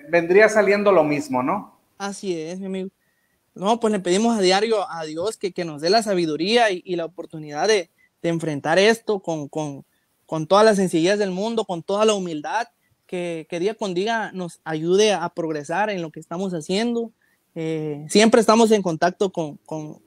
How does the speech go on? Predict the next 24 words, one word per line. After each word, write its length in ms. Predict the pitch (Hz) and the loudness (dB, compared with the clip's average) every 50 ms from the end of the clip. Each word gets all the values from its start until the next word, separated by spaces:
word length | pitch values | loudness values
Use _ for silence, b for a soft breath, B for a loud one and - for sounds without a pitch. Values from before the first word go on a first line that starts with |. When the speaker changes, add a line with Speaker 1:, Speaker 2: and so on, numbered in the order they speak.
| _ _ _ _ _ _ _ | _ _ _ _ _ _ _
Speaker 2:
con 240 | _ 185 180 175 | _ -4 -4 0
todo 160 | 165 190 202 214 | 2 4 6 6
el 80 | 208 | 6
equipo 400 | 190 165 - 190 190 - 208 202 | 4 2 -2 -8 -8 -6 -4 -4
de 100 | 180 160 - | -4 -4 -4
Chema, 440 | - 185 202 220 214 214 208 - _ _ _ _ _ _ _ | -4 -6 -6 -6 -8 -10 -12 -14 _ _ _ _ _ _ _
con 180 | - 170 175 | -10 -8 -8
don 120 | 175 170 165 | -6 -8 -8
Javier, 540 | - 160 147 143 147 156 175 202 208 202 190 | -8 -8 -8 -4 0 2 4 4 4 2 2
con 180 | - 170 165 | -4 -6 -6
don 140 | 160 156 156 | -6 -8 -8
Luis 140 | 160 160 156 | -8 -8 -8
Regalado. 580 | 170 160 147 143 143 151 165 185 196 190 185 _ _ _ _ _ _ | -6 -8 -8 -6 -4 -2 0 0 0 0 -4 _ _ _ _ _ _
Todos 260 | - 185 208 226 233 226 | 4 6 6 8 6 6
los 180 | 208 185 175 | 4 2 0
días, 260 | 165 202 214 220 214 208 | -2 -4 -4 -4 -4 -6
no 80 | 214 | -8
hay 100 | 220 220 | -8 -8
día 240 | 208 214 220 226 226 | -6 -4 -4 -4 -4
que 140 | - - 185 | -6 -10 -16
no 120 | 175 175 | -16 -16
nos 180 | 190 208 214 - | -16 -16 -14 -12
hablemos 420 | 185 160 160 170 180 196 208 202 196 | -12 -10 -8 -8 -8 -8 -10 -14 -12
para 320 | _ 175 170 160 147 - | _ -10 -10 -10 -12 -16